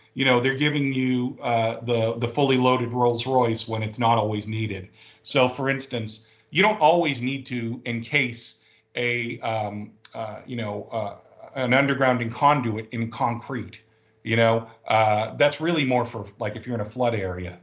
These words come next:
then you should do that, you know. Also, um, you don't always need to, uh, run a, uh, second conduit, sort of a backup conduit. Um, that would be more if it's, like, a major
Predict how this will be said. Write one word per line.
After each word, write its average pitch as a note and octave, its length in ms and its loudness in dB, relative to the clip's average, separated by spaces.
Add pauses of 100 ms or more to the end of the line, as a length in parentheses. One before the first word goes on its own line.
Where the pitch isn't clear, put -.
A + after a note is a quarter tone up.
then G#2 160 -6
you G2 100 -8
should F2+ 220 -8
do F#2+ 140 -6
that, F#2+ 360 -8
you G#2 100 -6
know. G#2 220 -6 (340)
Also, C3+ 600 4 (300)
um, A#2 500 0
you C#3 80 -2
don't D#3 180 4
always D#3 440 4
need C3+ 320 -8
to, B2+ 400 -4 (280)
uh, A2+ 360 2
run C3 420 4
a, B2 460 -2 (160)
uh, A2+ 220 -2
second C#3+ 420 2
conduit, G#2 680 -2
sort A#2 180 -8
of A2 100 -8
a A2 40 -6
backup B2+ 400 2
conduit. F#2 540 -8 (380)
Um, A2+ 420 2
that C#3+ 180 4
would D#3 140 -2
be C#3+ 200 -4
more C3 280 0
if A#2+ 100 -6
it's, A2+ 160 -10
like, A#2 220 -2
a A#2 100 -6
major A#2+ 720 0